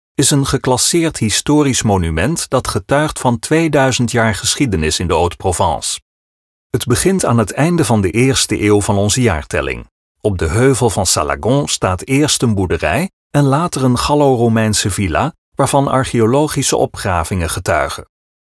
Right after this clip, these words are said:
In de vijfde eeuw wordt die vervangen door een basiliek, omringd door een kerkhof. Aan het einde van de elfde of het begin van de twaalfde eeuw laten Benedictijnse monniken uit Saint-André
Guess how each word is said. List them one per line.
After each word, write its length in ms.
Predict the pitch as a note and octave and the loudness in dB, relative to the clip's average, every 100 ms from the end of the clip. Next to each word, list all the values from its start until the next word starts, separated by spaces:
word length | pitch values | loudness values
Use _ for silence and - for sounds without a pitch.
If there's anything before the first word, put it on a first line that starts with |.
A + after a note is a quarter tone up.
| _ _ _ | _ _ _
In 160 | C3 | 2
de 80 | B2+ | 2
vijfde 500 | G2+ C3+ D#3+ - C3+ | 2 2 2 0 0
eeuw 220 | B2+ C#3+ | 2 2
wordt 220 | B2 A#2+ - | 4 2 0
die 140 | G2+ | -2
vervangen 500 | F#2+ F2+ A2+ A#2+ A2+ | -2 -2 2 2 4
door 160 | G#2 G2 | 4 4
een 120 | G2 | 4
basiliek, 580 | G2+ - F#2 F#2 C#3 - - | 2 2 0 -2 -4 -8 -4
omringd 540 | C#3 C3+ A#2+ A#2 A2 | 0 2 2 2 2
door 140 | A#2 A2 | 0 0
een 80 | B2 | 2
kerkhof. 720 | F3+ B2 - F2 - - - _ _ _ _ _ _ | 0 0 0 -2 -2 -10 -20 _ _ _ _ _ _
Aan 160 | - B2+ | -2 0
het 120 | B2+ | 2
einde 360 | - C#3 D#3+ D#3+ | 0 0 2 0
van 280 | A2 F2 E2 | 0 0 0
de 140 | E2 | 0
elfde 540 | G2 G#2+ G#2+ - D3 | 2 2 2 2 2
of 120 | - E2+ | 2 0
het 120 | D#2+ | -4
begin 360 | - A#2 G2 | -4 -2 0
van 160 | F2+ D#2 | -2 -4
de 120 | D2 | -6
twaalfde 560 | - A#2 A2+ G#2+ G2+ C#2 | -2 0 2 0 0 0
eeuw 280 | A2 D#3 G3+ | 2 0 0
laten 440 | B2 B2+ B2+ A#2+ | 0 0 0 0
Benedictijnse 880 | A2+ A2 G2+ F#2 - C3+ C3+ B2+ - | 0 0 0 -2 -4 0 0 0 0
monniken 500 | F#2+ B2 A#2 G#2 E2+ | 2 2 0 0 0
uit 200 | D#2+ E2 | -2 -2
Saint-André 760 | - G#2 F#2 D#2+ D#2 F2 G#2+ | -2 0 0 -2 -2 2 2